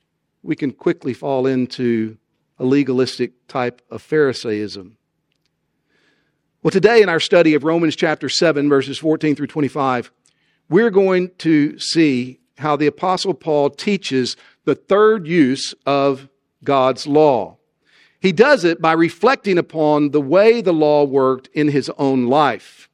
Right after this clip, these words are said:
his life as a Christian, as a man who had experienced God's grace, was enjoying the forgiveness of sins, was in a reconciled relationship to God.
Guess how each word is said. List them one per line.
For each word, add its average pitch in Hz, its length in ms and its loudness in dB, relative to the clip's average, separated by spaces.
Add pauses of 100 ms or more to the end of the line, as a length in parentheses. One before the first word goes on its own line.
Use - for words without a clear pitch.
(400)
his 180 240 2
life 143 400 2 (100)
as 139 460 0
a - 60 -12
Christian, 139 580 -2 (480)
as 160 160 -2
a 165 60 0
man 190 340 2
who 175 80 0
had 165 80 2
experienced 226 580 -2
God's 180 300 2
grace, 151 460 0
was 139 140 -2
enjoying 190 520 2
the 226 80 4
forgiveness 165 480 -2
of 165 100 -8
sins, 147 480 0 (300)
was 156 300 2 (120)
in 160 320 0
a 151 120 2
reconciled 180 680 0
relationship 160 760 0
to 139 100 -14
God. 127 460 0